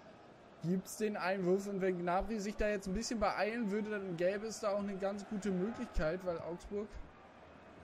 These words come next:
war da ein bisschen langsam in der Situation. Winter. Wieder Gnabry.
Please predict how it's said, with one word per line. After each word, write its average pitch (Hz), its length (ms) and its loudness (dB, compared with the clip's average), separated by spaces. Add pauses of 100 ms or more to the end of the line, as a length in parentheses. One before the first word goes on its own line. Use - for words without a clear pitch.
(100)
war 165 140 -4
da 180 80 -2
ein 185 100 -4
bisschen 196 300 -4
langsam 165 420 0
in 135 80 -2
der 131 120 0
Situation. 127 760 -4 (1000)
Winter. 113 360 -6 (1120)
Wieder 123 320 -10
Gnabry. 123 500 -8